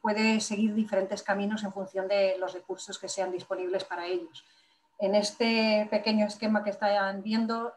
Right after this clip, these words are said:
hay distintas, la, cada una de las bolitas tiene un, eh, un tipo de intervención. Eh, las que normalmente la gente está más familiarizada en América Latina son los albergues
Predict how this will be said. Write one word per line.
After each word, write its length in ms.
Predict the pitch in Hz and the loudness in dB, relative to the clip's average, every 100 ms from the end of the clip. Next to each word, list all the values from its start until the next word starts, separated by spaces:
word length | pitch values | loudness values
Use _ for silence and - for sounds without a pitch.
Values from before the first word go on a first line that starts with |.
| - | -4
hay 360 | 196 208 208 | -4 -4 -8
distintas, 880 | 202 196 - 202 202 196 196 - - - 214 | -14 -14 -8 -6 0 0 0 -8 -10 -2 0
la, 160 | 202 196 | 0 -2
cada 260 | - 196 208 | 0 4 4
una 160 | 226 | 4
de 80 | 233 | 2
las 140 | 226 | 0
bolitas 440 | 220 214 - 214 - | 0 -4 -4 -6 -6
tiene 300 | 208 202 202 | -4 -2 0
un, 640 | 202 202 196 196 190 185 _ _ _ _ _ - | -2 -2 -4 -6 -8 -14 _ _ _ _ _ -6
eh, 300 | 196 190 190 | -2 -2 -2
un 220 | 226 208 | -2 -4
tipo 240 | 220 214 214 | -4 -2 0
de 120 | 196 | 0
intervención. 880 | 190 190 190 185 226 226 254 254 - - | 0 -2 -2 -4 -2 2 4 4 -2 -8
Eh, 600 | 190 190 185 180 185 180 _ - | -4 -2 -2 -2 -4 -6 _ -2
las 260 | 190 185 | 0 0
que 420 | - 196 190 185 190 | 0 4 6 6 4
normalmente 340 | 196 196 220 240 | 4 6 6 6
la 80 | |
gente 200 | 220 220 | 4 2
está 160 | 214 214 | 2 4
más 160 | 208 208 | 4 4
familiarizada 560 | 214 214 202 196 208 | 4 4 2 4 4
en 80 | 202 | 4
América 320 | 196 196 202 | 2 0 2
Latina 400 | 190 190 214 208 | 2 2 -2 -2
son 160 | 202 196 | -2 -2
los 160 | 196 | 0
albergues 640 | 190 185 196 196 202 - | 0 4 4 4 0 -2